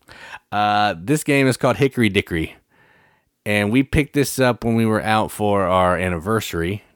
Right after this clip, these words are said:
just shopping, 'cause that's what we do. We're exciting. <laughs> And it looked cool. It was on my anticipated games of twenty twenty-three list, I'm pretty sure.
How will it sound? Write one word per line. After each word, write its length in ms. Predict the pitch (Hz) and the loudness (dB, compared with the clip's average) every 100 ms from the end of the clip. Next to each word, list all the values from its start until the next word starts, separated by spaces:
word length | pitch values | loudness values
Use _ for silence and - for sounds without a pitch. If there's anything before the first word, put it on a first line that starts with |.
| _ | _
just 300 | 85 78 - _ - | -10 -10 -14 _ -8
shopping, 520 | - 98 90 85 90 | -2 0 0 -2 -4
'cause 120 | 90 | -2
that's 160 | 87 87 | -4 -2
what 80 | |
we 80 | 82 | -4
do. 280 | 80 92 90 | -2 0 2
We're 140 | 90 | 0
exciting. 420 | 85 - 87 85 - - - - | -2 0 2 0 -4 -10 -12 -10
<laughs> 340 | - - - - | -4 -4 -2 -2
And 560 | - 202 101 101 95 _ _ _ _ _ _ _ - | 0 2 2 0 -2 _ _ _ _ _ _ _ -4
it 160 | 107 107 | 0 2
looked 300 | 131 - - | 0 -4 -4
cool. 280 | 135 127 | 0 2
It 40 | 117 | 2
was 140 | 110 | 2
on 120 | 123 120 | 2 2
my 200 | 117 107 | 2 0
anticipated 840 | 104 - 123 - 117 110 98 110 | 0 -2 -6 -4 -2 -2 -4 -6
games 360 | - 107 107 98 | 0 2 2 -2
of 80 | - | -2
twenty 200 | 113 104 | -2 0
twenty-three 440 | 104 101 110 104 | 0 0 2 4
list, 280 | 104 101 107 | 4 2 2
I'm 120 | 92 | 0
pretty 200 | 110 98 | 0 0
sure. 400 | - 101 98 | 2 2 2